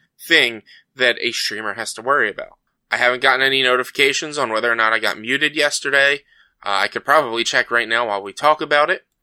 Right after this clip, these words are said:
but I, I mean, I doubt I got muted yesterday from any of that. But it's just like, it kind of, it kind of blows my mind that, like, okay, you make this song.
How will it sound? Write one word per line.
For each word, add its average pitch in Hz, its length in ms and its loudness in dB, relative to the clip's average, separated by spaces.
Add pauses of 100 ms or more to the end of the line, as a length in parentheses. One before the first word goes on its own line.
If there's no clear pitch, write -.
(120)
but 127 320 -2
I, 123 240 0
I 117 60 2
mean, 120 180 -2
I 113 100 4
doubt 127 280 4
I 139 80 2
got 143 220 0
muted 147 320 -2
yesterday 135 420 0
from 135 220 -6
any 139 160 -2
of 147 80 -4
that. 156 260 -2 (380)
But 143 120 -4
it's 135 80 -4
just 131 160 0
like, 165 160 2
it 147 100 -14
kind 180 220 2
of, 185 120 4 (480)
it 165 180 0
kind 180 320 2
of 165 160 0
blows 151 300 4
my 151 160 2
mind 110 500 -2 (320)
that, 120 180 0
like, 127 360 0 (120)
okay, 127 580 2 (320)
you 156 200 -4
make 156 400 2
this 151 240 2
song. 127 500 2